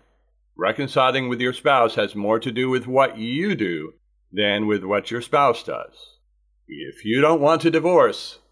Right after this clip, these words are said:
then you have to create the right conditions for reconciling. There are three requirements for promoting reconciling. These are the same three requirements that you need for maintaining a committed relationship.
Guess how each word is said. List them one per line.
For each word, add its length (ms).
then 260
you 220
have 160
to 100
create 380
the 80
right 360
conditions 640
for 220
reconciling. 640
There 200
are 140
three 380
requirements 720
for 260
promoting 580
reconciling. 720
These 380
are 60
the 120
same 380
three 300
requirements 640
that 180
you 140
need 240
for 200
maintaining 680
a 140
committed 480
relationship. 640